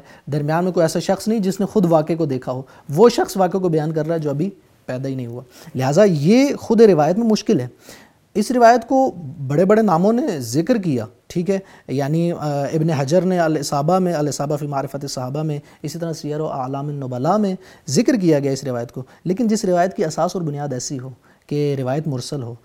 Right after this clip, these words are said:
راوی مجہول ہو، اس پر کتنا اعتماد کیا جا سکتا ہے؟ ایک بات۔ اس کے علاوہ دوسری بات یہ کہ شیعہ سنی علماء کی تصریحات موجود ہیں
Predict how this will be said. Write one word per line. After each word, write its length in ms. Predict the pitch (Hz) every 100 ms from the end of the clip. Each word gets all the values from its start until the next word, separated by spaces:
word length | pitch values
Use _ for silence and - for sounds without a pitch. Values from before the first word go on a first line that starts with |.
| - -
راوی 260 | 143 160 202
مجہول 360 | 196 131 151
ہو، 80 | 143 139 _ _ -
اس 220 | 220 -
پر 160 | 240 233 - -
کتنا 360 | 226 226 240
اعتماد 400 | 220 160 147 131 127
کیا 180 | 143 123
جا 140 | 117
سکتا 340 | 117 120 - 135
ہے؟ 140 | - _ _ _ _ - - -
ایک 200 | 190 202
بات۔ 200 | 196 190 - - -
اس 240 | 254 269 -
کے 100 | 247
علاوہ 400 | 202 170 165 208
دوسری 500 | 165 160 190 262 262
بات 280 | 170 160
یہ 100 | 185
کہ 100 | 190
شیعہ 340 | 170 - 190 190
سنی 320 | - 156 160
علماء 300 | 139 131 147
کی 140 | 156
تصریحات 540 | 135 135 139 123 143 185
موجود 420 | 170 139 175 190
ہیں 160 | 190